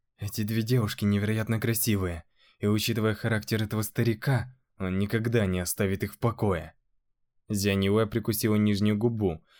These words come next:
и посмотрела на Ифэн и Линчао, произнесла: "Простите, я не знала, что всё произойдёт именно так. Если бы я знала, то никогда бы не привела вас сюда. Простите".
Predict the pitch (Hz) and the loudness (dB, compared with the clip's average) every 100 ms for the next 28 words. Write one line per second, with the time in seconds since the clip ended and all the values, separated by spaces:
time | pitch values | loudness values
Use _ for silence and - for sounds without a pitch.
0 | _ - 107 147 156 151 147 139 131 127 | _ -4 -2 0 0 2 0 2 2 2
1 | 127 147 117 95 92 101 - 127 92 78 | 0 0 2 2 2 0 0 0 0 -2
2 | - _ _ - 101 95 107 104 98 82 | -8 _ _ -2 0 2 0 0 -2 -4
3 | - _ _ _ _ _ _ _ _ _ | -6 _ _ _ _ _ _ _ _ _
4 | _ _ _ - 135 - - 175 170 - | _ _ _ -8 -8 -8 -8 -6 -4 -2
5 | 123 - _ _ - 147 - 151 143 151 | -4 -6 _ _ -14 -8 -4 0 0 0
6 | 156 147 165 170 151 131 - 147 - 160 | 0 0 0 0 0 -4 -8 -8 -6 -6
7 | 151 151 147 147 156 160 160 156 156 151 | -4 -4 -2 -2 -2 0 2 0 0 -4
8 | - _ - - - 139 143 - 156 165 | -6 _ -20 -20 -18 -12 -8 -6 -4 -2
9 | 165 147 170 175 147 - _ _ - 143 | 0 0 2 2 0 -6 _ _ -10 -8
10 | 143 160 143 180 147 151 135 139 147 156 | -6 -8 -4 -4 0 0 0 -2 -2 -2
11 | 151 143 - 165 151 117 - _ _ _ | -2 -2 -2 -2 -2 -2 -4 _ _ _
12 | _ _ _ _ - 151 135 - - 175 | _ _ _ _ -10 -8 -8 -8 -4 -4
13 | - 147 131 | -2 -6 -8